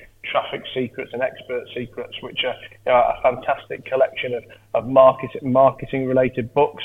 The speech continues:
I mean, ob-, obviously, they're, you know, they're, they're written with a, with an e-com slant on to, you know, to, to ultimately be a part of the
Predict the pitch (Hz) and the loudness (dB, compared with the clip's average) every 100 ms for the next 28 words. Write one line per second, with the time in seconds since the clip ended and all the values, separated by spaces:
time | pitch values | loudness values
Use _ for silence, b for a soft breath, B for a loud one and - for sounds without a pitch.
0 | 131 123 123 120 - 127 120 123 120 - | -4 -2 -2 -2 -4 -4 -2 0 0 0
1 | 127 113 117 B B - 131 135 143 143 | -2 0 -2 B B -2 0 2 2 0
2 | 127 123 120 - B - 131 127 139 127 | 0 0 0 -2 B -4 0 2 2 2
3 | 131 123 117 - 127 123 - 123 123 113 | -2 -2 -4 -2 0 0 2 2 2 -2
4 | 127 120 127 120 - 123 120 117 123 123 | -2 -2 -2 -4 -2 -2 -2 -4 -4 -4
5 | 120 120 113 120 113 127 123 113 B B | -4 -6 -6 -6 -2 0 0 0 B B
6 | - 127 120 120 117 | 0 4 4 2 -4